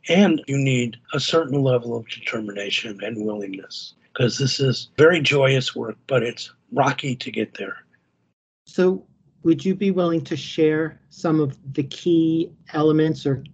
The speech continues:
Speaker 2: key exercises that you do that help initiate that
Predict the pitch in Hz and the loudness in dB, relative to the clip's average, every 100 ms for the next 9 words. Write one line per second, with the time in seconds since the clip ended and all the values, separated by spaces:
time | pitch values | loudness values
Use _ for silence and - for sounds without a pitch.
0 | - - 165 - 143 139 170 139 156 147 | -10 4 6 6 0 -2 -2 -2 0 0
1 | 135 147 139 139 135 143 139 131 - 135 | 0 -4 2 0 2 4 4 4 4 6
2 | 139 143 151 - _ - 131 127 117 143 | 8 6 2 -4 _ 0 2 2 0 0
3 | 135 135 - - 135 135 135 156 - 165 | 0 -2 -14 -2 4 6 8 6 4 4
4 | 143 135 135 - - 131 127 123 | 6 6 4 -4 -6 0 2 2